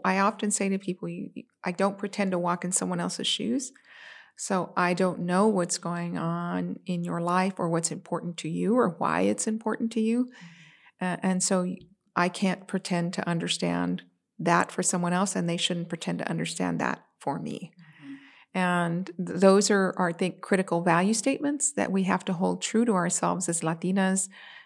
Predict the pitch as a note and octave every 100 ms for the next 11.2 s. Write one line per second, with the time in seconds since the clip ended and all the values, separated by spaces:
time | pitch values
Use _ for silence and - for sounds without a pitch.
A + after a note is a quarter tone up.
0 | - F3+ F3 F3 E3 - F#3 F3 F3 F3
1 | - - - - F#3 F#3 F#3 F3+ F3 E3+
2 | F3 - E3+ E3 F#3 C4 - - E3+ E3
3 | E3 E3 E3+ E3 F3 E3 - A3+ - -
4 | G3 - F3 - F3 F3 F3+ - - -
5 | _ F#3 F3+ - F#3+ A3+ A#3 G#3+ F#3+ F3+
6 | F3+ - G#3+ - F3+ F#3 F3+ E3+ F3 E3+
7 | - F3 E3+ E3+ - - - - - _
8 | F3 E3+ E3 F#3+ A3+ A#3+ - _ _ _
9 | - E3+ D3+ - G3 G#3 - A3 G#3+ G#3
10 | _ _ _ - F3+ G3 G#3 G3+ G3 -
11 | - -